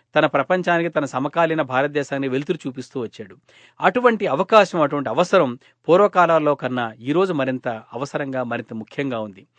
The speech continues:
ఎందుకంటే ఉపనిషత్తులు ప్రతిపాదించిన విద్యలు ఎ-, ఎవరైతే వ్యక్తిత్వ వికాసం పేరు మీద చెప్తున్నారో, అవి విద్యల యొక్క చాలా, చాలా, చాలా, చాలా బలహీనమైనటువంటి భావనలు మాత్రమే.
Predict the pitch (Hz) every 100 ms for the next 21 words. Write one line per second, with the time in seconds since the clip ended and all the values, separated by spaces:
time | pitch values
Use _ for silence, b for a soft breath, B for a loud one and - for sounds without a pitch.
0 | b b - 202 214 202 170 135 233 220
1 | 220 208 185 175 180 170 160 147 127 143
2 | 180 233 165 117 - _ 185 160 160 160
3 | 175 175 175 147 180 180 180 170 165 165
4 | 156 151 - 170 175 190 254 b b b
5 | 160 185 180 135 143 202 233 208 175 -
6 | 147 - 170 202 208 196 180 180 180 170
7 | 165 165 165 156 135 117 135 123 190 240
8 | 262 233 226 202 185 185 175 160 131 127
9 | 127 139 131 117 - 113 120